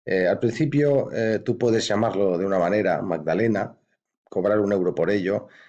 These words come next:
para pasar a llamarlo muffin con tan solo una etiqueta y ponerle un poquito de adorno, dorarle, etcétera, etcétera, para cobrar dos sesenta y llamarlo cupcake.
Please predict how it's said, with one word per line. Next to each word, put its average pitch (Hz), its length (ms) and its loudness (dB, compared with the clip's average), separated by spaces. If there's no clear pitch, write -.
para 104 260 0
pasar 135 360 0
a 131 140 2
llamarlo 110 460 2
muffin 123 420 2
con 98 200 0
tan 120 140 0
solo 110 240 0
una 95 120 0
etiqueta 113 720 -2
y 135 420 2
ponerle 147 460 2
un 139 80 0
poquito 131 440 -2
de 123 100 2
adorno, 131 500 2
dorarle, 120 600 2
etcétera, 120 400 -2
etcétera, 117 500 -2
para 101 220 0
cobrar 120 280 0
dos 131 180 -2
sesenta 104 460 -2
y 95 40 2
llamarlo 90 400 -2
cupcake. - 580 -8